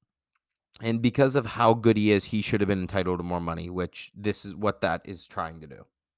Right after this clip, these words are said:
However, the money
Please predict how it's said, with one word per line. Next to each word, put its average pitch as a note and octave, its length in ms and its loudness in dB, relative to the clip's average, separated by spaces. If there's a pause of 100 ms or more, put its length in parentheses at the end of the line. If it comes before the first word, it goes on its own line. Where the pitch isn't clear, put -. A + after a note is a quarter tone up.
(1900)
However, B2+ 500 0
the G#2+ 560 -6 (160)
money B2 760 -2